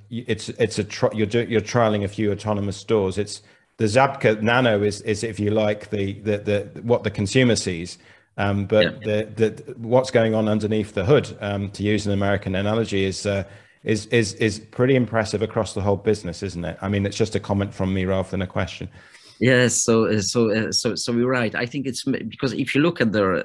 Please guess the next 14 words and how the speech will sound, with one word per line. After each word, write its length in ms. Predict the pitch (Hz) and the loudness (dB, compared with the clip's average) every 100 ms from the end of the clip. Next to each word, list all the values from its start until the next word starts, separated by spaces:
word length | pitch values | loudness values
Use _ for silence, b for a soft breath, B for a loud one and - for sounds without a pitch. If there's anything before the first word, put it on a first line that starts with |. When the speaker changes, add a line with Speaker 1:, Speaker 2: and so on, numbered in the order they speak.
| 104 | -2
Speaker 2:
other 200 | 117 98 | 0 0
retailers, 640 | 98 98 90 82 80 - | -2 -4 -4 -4 -6 -6
everyone 340 | 92 92 85 78 | -2 0 0 -4
says 300 | - 85 82 | -2 -2 -2
about 300 | 73 76 73 | -4 -6 -6
the 80 | |
digital 460 | 78 82 82 82 82 | -4 -2 -2 -2 -2
evolution, 460 | 80 85 92 - 85 | -2 0 2 2 0
but 140 | - | 2
we, 140 | 113 | 2
we, 300 | 92 101 69 | 2 0 0
revolution 680 | 85 87 92 101 113 - 85 | 0 0 2 2 2 2 0
or 100 | 85 | 0
transformation, 840 | - 87 - 85 92 92 - 90 | -4 -8 -4 0 2 2 2 -2